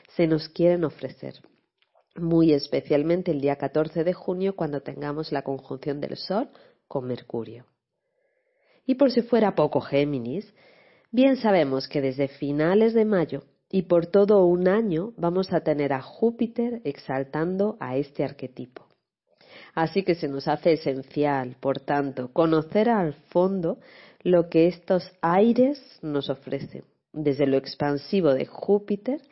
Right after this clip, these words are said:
hasta lo profundo de Venus, viviendo allí su exilio y fallecer.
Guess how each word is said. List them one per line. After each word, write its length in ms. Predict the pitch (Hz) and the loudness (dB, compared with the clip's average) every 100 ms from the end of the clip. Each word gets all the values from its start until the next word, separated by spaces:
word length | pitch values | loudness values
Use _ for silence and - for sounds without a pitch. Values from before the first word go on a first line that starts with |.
| - _ - | -20 _ -4
hasta 420 | 151 151 - 131 | -2 -2 -2 -4
lo 120 | 127 | -2
profundo 520 | 143 143 - 170 180 | -4 -4 -4 2 4
de 140 | 196 196 | 4 6
Venus, 500 | 170 151 143 151 156 | 4 4 -2 -6 -6
viviendo 420 | 135 139 147 147 | -4 -4 -2 -4
allí 400 | 139 135 131 185 _ _ | -4 -6 -8 -12 _ _
su 220 | _ - 147 | _ -4 -2
exilio 600 | 139 - 180 202 170 135 | -2 -4 -4 -2 0 -2
y 60 | |
fallecer. 600 | 127 127 123 131 - 123 | -4 -10 -10 -12 -14 -18